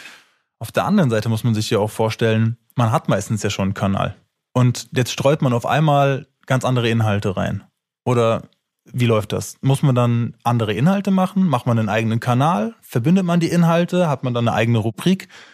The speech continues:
Also wie baut man auf diesen Kanälen in der Praxis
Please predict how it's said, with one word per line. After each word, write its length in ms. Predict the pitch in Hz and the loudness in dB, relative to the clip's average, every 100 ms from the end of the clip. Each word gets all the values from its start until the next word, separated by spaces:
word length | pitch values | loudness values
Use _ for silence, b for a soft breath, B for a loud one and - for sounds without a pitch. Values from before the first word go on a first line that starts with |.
| B | B
Also 220 | - 131 131 | -2 0 2
wie 120 | 185 | 2
baut 260 | 156 170 | 2 0
man 140 | 160 135 | 0 -2
auf 120 | 123 | -4
diesen 220 | 139 127 | -4 -4
Kanälen 480 | 120 123 135 131 143 | -2 0 0 0 0
in 100 | 110 | 0
der 80 | 110 | -2
Praxis 680 | - 110 - - 107 - | -2 -4 -4 -10 -10 -12